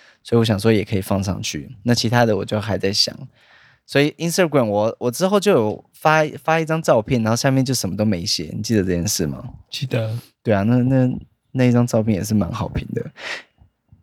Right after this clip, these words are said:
Speaker 1: 其实也是看，也是照片拍的好不好。我觉得其实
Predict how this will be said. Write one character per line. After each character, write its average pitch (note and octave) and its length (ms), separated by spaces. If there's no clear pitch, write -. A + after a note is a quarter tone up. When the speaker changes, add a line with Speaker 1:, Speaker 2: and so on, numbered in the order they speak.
Speaker 1:
其 C#3+ 140
实 F3 140
也 C3 140
是 - 120
看， C3 420
也 G#2+ 140
是 C#3+ 180
照 C3+ 200
片 A#2+ 160
拍 A#2 160
的 G#2+ 100
好 - 120
不 - 140
好。 - 160
我 F#2 160
觉 B2+ 140
得 E3+ 120
其 B2+ 180
实 A2+ 280